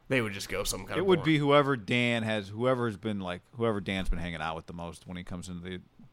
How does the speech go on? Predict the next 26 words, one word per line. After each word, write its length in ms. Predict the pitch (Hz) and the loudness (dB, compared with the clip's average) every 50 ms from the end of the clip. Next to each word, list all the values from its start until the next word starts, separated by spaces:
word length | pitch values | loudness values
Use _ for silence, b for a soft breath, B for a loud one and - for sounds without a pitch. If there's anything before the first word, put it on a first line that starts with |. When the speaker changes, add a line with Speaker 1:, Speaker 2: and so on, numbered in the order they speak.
| - - | -16 -8
Speaker 2:
coach's 300 | - 120 110 - 101 95 | -4 -4 -4 -2 -2 -2
office. 300 | 104 92 92 - - - - | -2 -2 -2 -4 -8 -4 -2
Who's 160 | 143 151 117 | -2 0 0
the 80 | 123 | 0
nicest 380 | 110 101 104 98 - - - - | 2 2 2 0 -2 -6 -12 -10
to 60 | - | -8
him? 140 | 98 87 87 | -8 -8 -6
Is 80 | 92 98 | -6 -6
it 60 | 107 | -4
Kevin 220 | - 143 139 139 143 | -2 -2 0 0 -2
O'Connell? 380 | 139 - 143 139 143 143 135 127 | -4 -2 0 2 2 2 2 2
He's 120 | 117 98 | 0 0
getting 200 | - 104 - 92 | -2 -4 -4 -4
the 60 | 92 | -6
job. 180 | 90 90 87 117 | -8 -8 -4 -2
Speaker 1:
Do 60 | 139 | -2
you 60 | 147 | 2
think 220 | 131 139 127 113 107 | 2 2 2 2 2
Dan 220 | 127 123 120 120 | 2 2 4 2
even 140 | 117 113 107 | 2 0 -2
comes 220 | - 113 107 101 | -2 -4 -4 -4
to 80 | 107 107 | -6 -6
the 60 | 113 | -6
coach's 200 | 107 104 - - | -6 -6 -4 -4
office 240 | 110 110 110 107 117 | -2 -2 -2 -4 -6
anymore? 260 | 113 110 107 107 | -6 -6 -6 -8